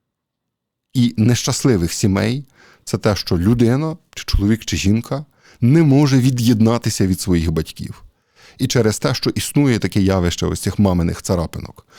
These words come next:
І з одної, і з другої сторони, бо не тільки чоловіки є такими.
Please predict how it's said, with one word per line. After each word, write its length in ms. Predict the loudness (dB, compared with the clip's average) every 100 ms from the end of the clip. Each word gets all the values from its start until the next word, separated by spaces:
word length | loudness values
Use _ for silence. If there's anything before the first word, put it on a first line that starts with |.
| -20 -6
І 100 | -2
з 60 | 0
одної, 280 | 0 0 0
і 20 |
з 60 |
другої 280 | 0 0 -2
сторони, 380 | -4 -4 -4 -6
бо 200 | -4 -2
не 100 | -2
тільки 280 | -4 -6 -4
чоловіки 440 | -4 -2 -4 -4
є 120 | -6
такими. 380 | -8 -10 -12 -12